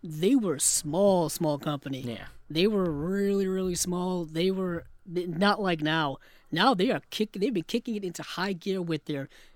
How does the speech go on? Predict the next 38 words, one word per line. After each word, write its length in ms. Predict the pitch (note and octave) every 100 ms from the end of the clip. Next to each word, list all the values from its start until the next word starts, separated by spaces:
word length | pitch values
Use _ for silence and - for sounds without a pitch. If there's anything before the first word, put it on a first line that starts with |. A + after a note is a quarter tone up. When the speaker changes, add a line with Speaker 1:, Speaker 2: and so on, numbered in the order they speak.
| -
Speaker 1:
uh, 260 | D3+ C3+ C3+ -
licensing 540 | E3 D#3 G#3 A#3 A#3 A3
acquisitions 680 | A3 - F#3 G#3+ - A3+ G#3
of 100 | G3
movies 600 | G#3+ A3 A3 A3 G#3+ - - -
and 260 | E3 D3+ D3
just 260 | E3 D#3 E3+
the 100 | D#3
amount 480 | C3 C#3 D#3 G#3
of 80 | G#3
movies 280 | G3+ G#3 G#3
they've 100 | G3
been 100 | G3
putting 260 | - A3 G#3+
Speaker 2:
Well, 100 | G3+
Speaker 1:
out, 20 |
Speaker 2:
they've 120 | F3
been 120 | F#3+ C4+
Speaker 1:
and 40 |
with 160 | C#4+ - F#3+
much 360 | G3+ G3 C#4+ -
better 160 | B3 A3+
quality 500 | - A3 D4 A3+ F#3+
than 240 | F#3 F3+
they 120 | F3+
have 280 | E3+ F#3+ F3 - - - -
in 100 | F3+
the 140 | D#3
Speaker 2:
Yeah. 200 | C3 G3 F3+
Speaker 1:
previous, 340 | F3 D#3+ - -
in 100 | E3
the 60 | E3
previous 560 | - G3 F#3+ F3+ - F3+
years. 500 | D#3+ G#3+ D#4 C3 - - - _ -
And 220 | D#3 D3
it, 140 | E3 F3
they've 220 | F3+ B3
been 240 | D#4 C4+